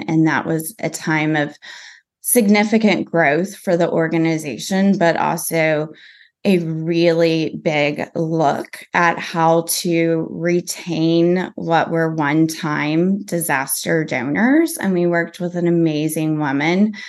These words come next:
who is from Canada, and she truly worked with us to ensure that we properly stewarded those donors. And with that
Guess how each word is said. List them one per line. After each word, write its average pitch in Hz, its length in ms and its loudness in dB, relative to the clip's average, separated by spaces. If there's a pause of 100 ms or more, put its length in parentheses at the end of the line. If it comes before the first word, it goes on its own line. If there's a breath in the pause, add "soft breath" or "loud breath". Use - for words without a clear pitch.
(380 loud breath)
who 185 260 4
is 175 200 0
from 175 180 0
Canada, 175 520 0
and 117 420 0
she 165 460 -4 (320 loud breath)
truly 233 880 2
worked 202 560 2
with 175 160 -2
us 156 480 0
to 170 180 -2
ensure 170 540 0
that 165 260 -2
we 160 460 -2 (180)
properly 185 640 0
stewarded 151 1000 -2 (520 loud breath)
those 170 500 4
donors. 156 880 -2 (180)
And 160 540 2 (200)
with 170 560 0
that 156 580 0